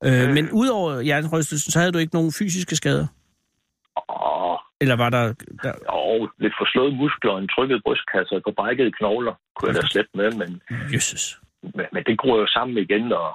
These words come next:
Speaker 2: og
Speaker 1: Ja, ja. Men alligevel, det, jeg har aldrig prøvet et, et trafikuheld i, i, i noget, der ligner det der. Det må være en chokerende oplevelse.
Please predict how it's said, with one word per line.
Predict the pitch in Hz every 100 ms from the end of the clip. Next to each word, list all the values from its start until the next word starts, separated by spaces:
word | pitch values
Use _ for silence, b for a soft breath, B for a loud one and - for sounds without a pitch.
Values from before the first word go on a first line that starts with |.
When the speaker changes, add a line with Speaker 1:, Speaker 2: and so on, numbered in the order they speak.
| -
Speaker 2:
og | 156
Speaker 1:
Ja, | 214
ja. | 247 226 - _ -
Men | 156 143
alligevel, | 120 123 208 175 139
det, | 143 120 110 78 -
jeg | 123
har | 151
aldrig | - 175 208
prøvet | - 156 175 156
et, | 147 143
et |
trafikuheld | - - 180 190 165
i, | 160 156
i, | 147 135 120 123
i | 85 101 147 139
noget, | 151
der | 131
ligner | 127 190 190
det | 143
der. | 131
Det | 127 123
må | 117
være | 113 101
en | -
chokerende | - - 208 170 123
oplevelse. | - 104 -